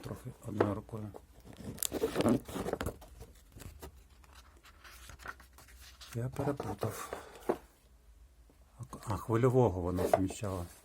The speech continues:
Давайте Хвильового глянемо. Ось так вона помічає книжки, які вони, які їй подобаються. Поцілунком. Хм. Цікаво. Оце, каже, ніколи не буду продавати. Подивимось.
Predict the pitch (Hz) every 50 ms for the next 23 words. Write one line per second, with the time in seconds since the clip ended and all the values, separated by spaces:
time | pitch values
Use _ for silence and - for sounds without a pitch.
0 | - - - - - - - - - - - - - 101 98 101 - - - -
1 | - 104 95 104 98 98 101 95 92 95 92 90 101 98 101 98 98 95 95 95
2 | 90 - - - - - - - - - - - - - - - - - - -
3 | - - - - - - - - - - - - - - - - - - - -
4 | 101 92 - - - 104 - - 92 90 87 85 - 98 92 95 92 - 98 90
5 | 87 - - - - - - 110 98 90 - - - 95 92 92 98 120 - -
6 | - - - - - - - - - - - - - 117 92 - - 101 98 98
7 | - 117 - 113 98 90 104 101 98 92 - - 87 - - - _ - - -
8 | _ _ _ _ _ _ _ _ - - _ _ _ _ - 120 110 - - 123
9 | 113 110 104 101 92 - - 95 90 90 90 - - - - - - - - -
10 | 156 117 76 71 - - - - - - - - - - - - - - - -
11 | - - - - - - - - - - - 98 - - 107 92 92 82 80 -
12 | - - - - - - - - - - - - - - - - - - - -
13 | - - - - - - - - - - - - - - - - - - - -
14 | - - - - 113 - - 123 - - 117 104 110 110 110 110 113 110 110 -
15 | 107 92 92 90 92 87 98 95 85 - - 95 90 95 87 82 85 - - -
16 | - 92 87 110 110 107 104 98 98 - - -